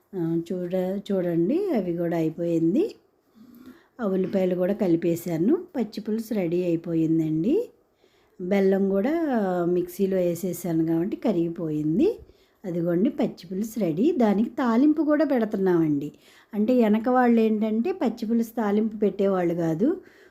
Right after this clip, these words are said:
ఇప్పుడు మేమైతే పచ్చి పులుసుకి తాలింపు కూడా పెట్టుకున్నాము.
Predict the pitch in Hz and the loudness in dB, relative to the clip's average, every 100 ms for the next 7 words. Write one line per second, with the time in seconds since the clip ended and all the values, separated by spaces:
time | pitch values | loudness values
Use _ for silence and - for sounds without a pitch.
0 | _ 262 240 240 240 233 233 226 226 233 | _ -10 -4 4 4 6 6 4 4 2
1 | 240 330 277 214 202 208 208 208 226 220 | 2 0 4 4 2 0 -4 -4 -2 -2
2 | 214 208 214 190 185 190 190 190 190 233 | -4 -6 -4 -2 0 -2 -2 0 0 2
3 | 208 - - 160 160 156 233 381 | 0 -2 -2 0 2 2 2 0